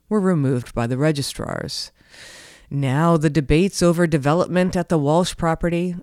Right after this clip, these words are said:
a new D P W building, and the town's local comprehensive plan will be put off for more than five months. The long wait was predicated in part on the fact that the meeting will need to be held outdoors because there is no place in town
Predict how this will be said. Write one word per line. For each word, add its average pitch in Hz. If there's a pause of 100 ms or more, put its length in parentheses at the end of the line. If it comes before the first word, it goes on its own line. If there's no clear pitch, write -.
(120)
a 123
new 156
D 175
P 175
W 175
building, 143
and 120
the 113
town's 156
local 165
comprehensive 151
plan 120 (260)
will 247
be 254
put 170
off 107
for 226
more 139
than 135
five 113
months. - (720)
The 226
long 185
wait 180
was 185
predicated 180
in 151
part 131
on 113
the 117
fact 123
that -
the 156
meeting 202
will 139
need 151
to 220
be 220
held 156 (120)
outdoors 135 (380)
because 120
there 120
is 113
no 165
place 214
in 151
town 139